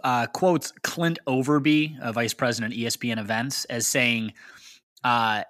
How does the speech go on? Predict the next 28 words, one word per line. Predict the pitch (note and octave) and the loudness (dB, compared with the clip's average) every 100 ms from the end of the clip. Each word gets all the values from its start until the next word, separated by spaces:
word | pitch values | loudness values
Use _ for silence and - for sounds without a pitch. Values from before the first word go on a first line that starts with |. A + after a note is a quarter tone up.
| - | -4
"At | C3 | 0
the | D#3+ | 2
end | F3 F#3 | 2 2
of | |
the | D3+ | 2
day, | D3 C#3+ | 4 4
our | A#2+ A#2+ | 2 2
bias | B2 B2+ C#3+ C#3 - | 4 4 4 0 -2
was | B2+ - | -4 -4
towards | - B2+ A2 | 0 0 0
safety | - B2+ D3 - F#3+ F#3+ - - _ _ | -2 0 0 0 -2 -2 -8 -20 _ _
and | C3 C3 | 0 0
making | B2 C3+ D3 C3+ | 0 0 -2 -2
sure | - C#3+ B2+ | 0 2 2
that | A#2 - | -2 -2
what | C3+ C3 | -2 0
we | B2+ | -2
pulled | A#2+ C#3 C3 | -2 -2 2
off | B2 A#2+ A#2+ | 2 2 0
was | A#2 | -6
in | A2 | -4
the | G#2+ | -4
best | G2+ A#2 - - | 0 0 -2 -6
interests | B2+ A#2+ A2+ G#2 - - | -6 -4 -4 -4 -8 -8
of | A2+ G2+ | -10 -8
the | G2+ | -8
sport." | - - G2 F2+ - _ _ - _ _ _ C#3 | -6 -6 -8 -10 -14 _ _ -20 _ _ _ 2
Now, | C#3 C3+ - | 2 2 -4